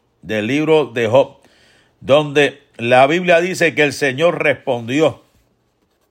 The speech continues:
a Job. Después de treinta y siete capítulos donde Job, después de su enfermedad, estuvo ahí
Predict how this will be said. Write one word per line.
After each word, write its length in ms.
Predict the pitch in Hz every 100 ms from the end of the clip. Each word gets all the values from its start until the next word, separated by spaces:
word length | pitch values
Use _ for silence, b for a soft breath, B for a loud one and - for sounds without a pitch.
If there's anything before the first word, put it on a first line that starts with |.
| _ _ _ _ - -
a 140 | 104
Job. 240 | 113 139 - b b b b b b -
Después 420 | 104 98 160 170
de 120 | 185
treinta 580 | - 165 151 127 139 131
y 80 | 117
siete 720 | - 165 175 165 113 82 _
capítulos 720 | - 113 - 170 - 123 101
donde 300 | 95 107 104
Job, 280 | 104 160 165
después 400 | 117 110 101 143
de 120 | 147 147
su 100 | 165
enfermedad, 540 | 143 151 135 143 151
estuvo 500 | 131 117 - 156 160 131
ahí 280 | 147 147